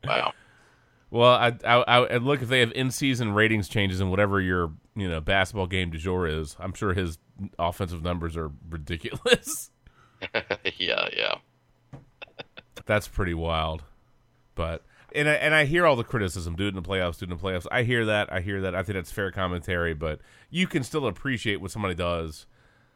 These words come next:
Speaker 2: you know, in the regular season. And
Speaker 1: Oh,
Speaker 2: that's,
Speaker 1: absolutely.
Speaker 2: that's phenomenal. That's incredible.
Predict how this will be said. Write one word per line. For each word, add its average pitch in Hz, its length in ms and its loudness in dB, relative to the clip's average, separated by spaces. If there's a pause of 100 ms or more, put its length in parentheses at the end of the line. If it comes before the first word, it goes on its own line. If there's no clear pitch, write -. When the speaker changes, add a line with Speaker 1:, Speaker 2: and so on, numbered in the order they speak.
(240)
Speaker 2:
you 107 120 -2
know, 85 240 -4
in 98 120 -2
the 90 100 -2
regular 80 320 -4
season. 87 440 -12 (600)
And 101 140 0
Speaker 1:
Oh, 117 60 6
Speaker 2:
that's, 120 140 6
Speaker 1:
absolutely. - 280 -10
Speaker 2:
that's 123 240 4
phenomenal. 87 580 0
That's 127 260 4
incredible. 85 680 -4